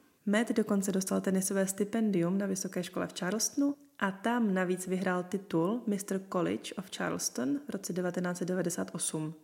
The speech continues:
To teda není tenisový titul, ale něco jako titul Miss. A nakonec teda získal i na té vysoké škole i bakalářský titul. Koho to ale zajímá, když už měl titul misáka školy?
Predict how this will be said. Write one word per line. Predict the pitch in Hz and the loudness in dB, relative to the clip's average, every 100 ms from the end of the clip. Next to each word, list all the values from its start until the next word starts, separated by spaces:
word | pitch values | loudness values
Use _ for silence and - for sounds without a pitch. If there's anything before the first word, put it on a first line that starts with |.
| _ _ _ _ _ _ _ _ | _ _ _ _ _ _ _ _
To | 294 | 2
teda | 294 311 277 | 6 6 6
není | 214 180 170 | 4 2 2
tenisový | 175 170 - 165 165 | 2 2 2 2 2
titul, | 165 160 170 214 277 - - | -2 0 2 2 0 -6 -10
ale | - 233 | -2 2
něco | 233 220 226 | 2 2 0
jako | 214 208 208 | 0 0 0
titul | 202 190 185 180 | 0 0 0 2
Miss. | 165 165 - - - - - _ | 0 -2 -2 -4 -6 -14 -20 _
A | - | -2
nakonec | 196 196 208 202 196 | 0 0 0 0 0
teda | 202 196 | 0 2
získal | 196 - 196 | 0 0 0
i | |
na | 196 | 2
té | 190 202 | 2 2
vysoké | 190 190 190 196 | 2 2 2 0
škole | - 196 | 0 0
i | 196 | 0
bakalářský | 180 147 165 208 226 233 - 240 | 0 0 0 0 0 0 -4 -4
titul. | 240 226 240 233 233 233 - - - | -4 0 2 2 0 -6 -18 -20 -10
Koho | 190 190 | -2 0
to | 185 | 2
ale | 190 185 | 2 2
zajímá, | 165 151 165 208 208 | 2 2 2 2 2
když | 190 | 2
už | 185 175 | -2 0
měl | 180 | 0
titul | 180 175 180 | 0 2 2
misáka | 175 170 156 156 170 | 4 2 0 0 -2
školy? | - - 190 | -2 0 2